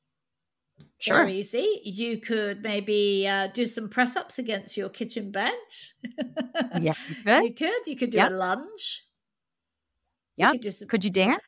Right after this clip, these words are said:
Speaker 2: Oh, you could dance. You could jump up and down if you wanted to.
Speaker 1: Could you stretch?
Speaker 2: Oh, yes.
Speaker 1: Could you take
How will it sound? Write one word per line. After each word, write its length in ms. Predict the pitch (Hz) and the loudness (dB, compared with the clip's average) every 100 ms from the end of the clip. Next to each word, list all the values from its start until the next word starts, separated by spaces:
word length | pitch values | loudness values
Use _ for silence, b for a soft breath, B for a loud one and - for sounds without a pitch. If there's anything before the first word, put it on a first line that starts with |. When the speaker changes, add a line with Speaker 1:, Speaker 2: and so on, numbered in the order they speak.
| 427 | 4
Speaker 2:
Oh, 40 | 392 | 6
you 60 | 202 | 6
could 160 | 208 | 0
dance. 500 | - 185 302 - - | 0 2 2 0 -8
You 80 | 220 | -8
could 220 | 220 196 - | -6 -6 -2
jump 280 | 202 196 214 | -2 -2 -4
up 120 | 214 | -4
and 140 | 220 | -4
down 300 | 220 208 226 | 0 0 0
if 140 | 247 247 | -2 -4
you 100 | 254 | -4
wanted 460 | 254 277 330 330 | -4 -4 -8 -8
to. 160 | - 415 494 - _ _ _ _ _ _ _ _ _ _ - | -6 -8 -8 -14 _ _ _ _ _ _ _ _ _ _ -2
Speaker 1:
Could 180 | 208 185 | 2 2
you 60 | |
stretch? 420 | 180 - 165 190 - | 2 4 4 4 -4
Speaker 2:
Oh, 140 | 220 294 | -4 -4
yes. 500 | 330 359 - - - _ _ _ - _ _ _ _ _ | -6 -8 -12 -20 -20 _ _ _ -20 _ _ _ _ _
Speaker 1:
Could 120 | 247 | -2
you 80 | 220 | 0
take 240 | 226 233 | 2 0